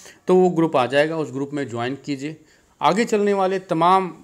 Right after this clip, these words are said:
एसटीईटी को लेकर के Twitter कैंपेन्स के बारे में वहाँ पर आपको जानकारी मिल जाएगी। Particularly वो Twitter का, का जो ग्रुप है, वो एसटीईटी दो हज़ार उन्नीस के लिए in-, ही इंटेंडेड है या सातवें फेज़ के लिए ही है, वहाँ पर ज़्यादातर कैंडिडेट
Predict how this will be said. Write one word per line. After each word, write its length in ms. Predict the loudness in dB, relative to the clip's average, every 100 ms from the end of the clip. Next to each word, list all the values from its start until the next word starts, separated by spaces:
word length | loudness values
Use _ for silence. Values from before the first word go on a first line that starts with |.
| -12
एसटीईटी 460 | -10 -8 -6 -4 -6
को 140 | -6
लेकर 260 | -4 -4 -4
के 160 | -8 -6
Twitter 300 | -6 -8 -8
कैंपेन्स 440 | -8 -6 -6 -6
के 120 | -6
बारे 220 | -4 -4
में 80 | -4
वहाँ 240 | -4 -4 -4
पर 80 |
आपको 260 | -4 -6 -6
जानकारी 440 | -6 -8 -8 -8
मिल 220 | -8 -10 -8
जाएगी। 380 | -8 -8 -12 -14 -20 _ _
Particularly 600 | 0 0 2 2 4 2
वो 80 | 0
Twitter 280 | -2 -6 -6
का, 340 | 0 2 2
का 320 | 0 -4 -4
जो 220 | -6 -4 -4
ग्रुप 320 | 0 -2 -2
है, 200 | -12 -12
वो 200 | -4 -4
एसटीईटी 320 | -4 -6 -10
दो 140 | -8 -6
हज़ार 280 | -4 -6
उन्नीस 400 | -6 -6 -4 -6
के 140 | -4 -6
लिए 380 | -4 -4 -4 -6
in-, 100 | -8
ही 160 | -8
इंटेंडेड 540 | -8 -8 -10 -8 -8 -4
है 220 | -4 -4 -16 _
या 100 | -6
सातवें 420 | -2 -2 -2 -4
फेज़ 380 | -8 -6 -6 -6
के 140 | -8 -8
लिए 200 | -6 -8
ही 200 | -8 -8
है, 180 | -8
वहाँ 200 | -6 -6
पर 160 | -6 -6
ज़्यादातर 360 | -4 -6 -6 -10
कैंडिडेट 440 | -10 -6 -6 -8